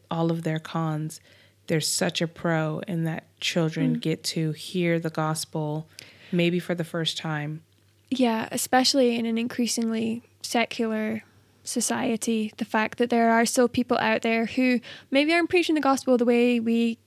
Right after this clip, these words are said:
Speaker 2: would prefer them to or the way we think they should, but they're preaching the gospel.
Speaker 1: Yes.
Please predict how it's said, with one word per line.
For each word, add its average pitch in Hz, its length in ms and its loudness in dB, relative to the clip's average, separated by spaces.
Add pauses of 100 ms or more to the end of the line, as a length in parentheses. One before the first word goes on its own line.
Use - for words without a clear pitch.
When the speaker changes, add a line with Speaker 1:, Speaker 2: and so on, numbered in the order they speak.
Speaker 2:
would 240 160 0
prefer 330 320 2
them 339 160 4
to 330 320 4
or 247 100 0
the 233 80 -2
way 233 140 -2
we 233 100 -4
think 240 240 -2
they 254 100 0
should, 240 280 0
but 269 120 2
they're 302 120 0
preaching 285 400 2
the 240 60 -2
gospel. 214 460 -10
Speaker 1:
Yes. - 380 -6